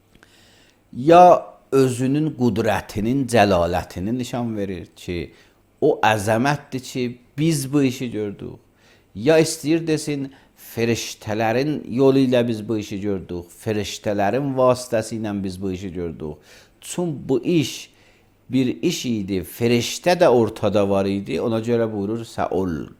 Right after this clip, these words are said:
Amma eyni halda Qur'anın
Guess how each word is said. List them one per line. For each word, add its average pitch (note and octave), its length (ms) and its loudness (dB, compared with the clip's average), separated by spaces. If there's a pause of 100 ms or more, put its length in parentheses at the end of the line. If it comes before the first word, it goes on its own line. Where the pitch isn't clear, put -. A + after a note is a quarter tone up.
(240)
Amma G#3+ 520 4 (500)
eyni G3 440 10
halda B2 460 -2 (160)
Qur'anın C3 880 0